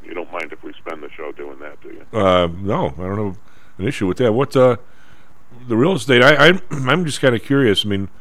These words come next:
Speaker 2: when we talk about the politics here, it's, it's not,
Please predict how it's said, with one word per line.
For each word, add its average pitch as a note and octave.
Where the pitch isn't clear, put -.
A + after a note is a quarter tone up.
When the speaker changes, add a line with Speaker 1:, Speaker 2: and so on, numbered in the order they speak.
Speaker 2:
when G#2+
we A2
talk B2+
about A2
the -
politics G2
here, E2
it's, E2+
it's F#2
not, G#2+